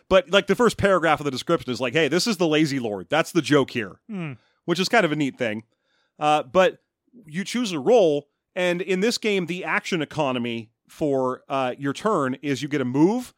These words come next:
Speaker 1: you get an action, and you get a roll action.
Speaker 2: Yeah, you get an attack and a,
Speaker 1: And a
Speaker 2: and a
Speaker 1: roll
Speaker 2: roll
Speaker 1: action.
Speaker 2: action.
Speaker 1: So roll actions are different. They don't trigger opportunities,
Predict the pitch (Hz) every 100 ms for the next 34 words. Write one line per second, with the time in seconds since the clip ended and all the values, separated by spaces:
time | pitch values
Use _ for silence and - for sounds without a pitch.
0 | _ _ _ _ 143 147 160 143 214 220
1 | - 131 127 _ _ _ 151 147 156 151
2 | 113 165 202 143 123 113 - - 143 _
3 | - 139 113 143 151 143 131 - 208 143
4 | - - 139 131 127 120 113 139 131 147
5 | 143 139 113 98 - 160 135 226 302 202
6 | 175 175 156 135 156 135 233 254 160 151
7 | 139 151 220 - 233 214 185 180 170 139
8 | 113 113 131 -